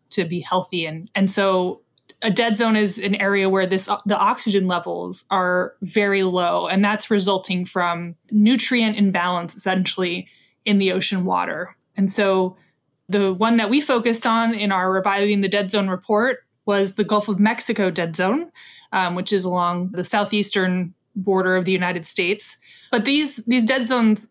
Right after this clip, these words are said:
they can be all over the world. They are all over the world. There's one in the Gulf of Oman, in the Arabian Sea, and there are many others.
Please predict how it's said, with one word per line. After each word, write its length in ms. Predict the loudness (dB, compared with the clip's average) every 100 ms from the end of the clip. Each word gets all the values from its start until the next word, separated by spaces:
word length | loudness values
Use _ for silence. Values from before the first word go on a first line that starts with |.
| _ 0
they 160 | 2
can 200 | 4 4
be 140 | 4 2
all 240 | 2 2
over 480 | 0 2 2 0 -8 _
the 100 | -2
world. 260 | 0 0 0
They 100 | 0
are 260 | 2 2 2
all 140 | 0
over 180 | -2 -4
the 100 | -2
world. 380 | -4 -4 -2 2
There's 240 | 2 2
one 460 | 2 2 2 2 -2 _
in 140 | 2 2
the 80 | 2
Gulf 240 | 0 0
of 100 | 0
Oman, 640 | 2 2 2 0 -2 -4 -8 -8
in 120 | -2
the 100 | 0
Arabian 420 | 2 2 2 2 2
Sea, 460 | 0 0 -2 -4 -12 -16 -2
and 120 | 0
there 100 | 2
are 40 | 2
many 320 | 2 2 2
others. 520 | 2 0 0 -4 -6